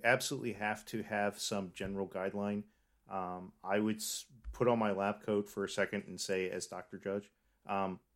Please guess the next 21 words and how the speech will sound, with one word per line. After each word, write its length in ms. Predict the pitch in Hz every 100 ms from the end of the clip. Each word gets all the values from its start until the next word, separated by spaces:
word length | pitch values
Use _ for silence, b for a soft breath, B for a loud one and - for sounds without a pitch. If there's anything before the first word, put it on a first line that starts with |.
| _
roll 260 | 107 107 143
a 40 |
dice, 480 | 131 104 113 113 - -
and 240 | 101 98 92
before 260 | 101 101
you 80 | 104
do 160 | 101 98
that, 200 | 98 -
determine 460 | 98 - 101 98
what 140 | 92 90
the 60 |
value 400 | 90 95 95 95
is 200 | 90 90
that 120 | 95 90
allows 420 | 87 90 90 -
you 60 |
to 160 | 90 -
do 140 | 92
the 160 | 85 80
action. 320 | 78 - - - _ _ -
Um, 280 | 82 82 85